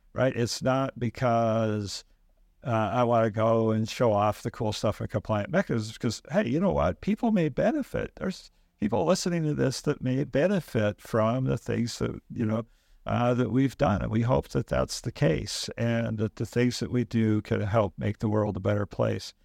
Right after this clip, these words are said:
And, and I'll, I'll tell you, you know, even on the Mark Rober project where I said the stress that we had,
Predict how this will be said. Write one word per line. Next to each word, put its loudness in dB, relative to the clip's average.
And, 0
and 0
I'll, 0
I'll -2
tell 2
you, 2
you -6
know, 0
even 0
on 2
the 0
Mark 0
Rober 2
project -2
where 2
I 0
said 0
the -4
stress 0
that -10
we 0
had, 0